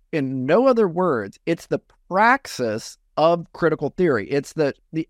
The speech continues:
actual transformation. And, you know, Ibram wants a, a constitutional amendment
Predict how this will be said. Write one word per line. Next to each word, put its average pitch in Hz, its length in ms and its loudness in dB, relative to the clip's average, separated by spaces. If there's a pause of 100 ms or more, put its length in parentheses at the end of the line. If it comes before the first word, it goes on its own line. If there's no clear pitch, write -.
actual 185 460 0
transformation. 156 1040 -4 (380)
And, 147 120 -2
you 143 60 -2
know, 135 100 0
Ibram 165 340 0
wants 160 220 -2
a, 117 360 -2 (120)
a 131 40 -10
constitutional 175 760 -2
amendment 135 640 -2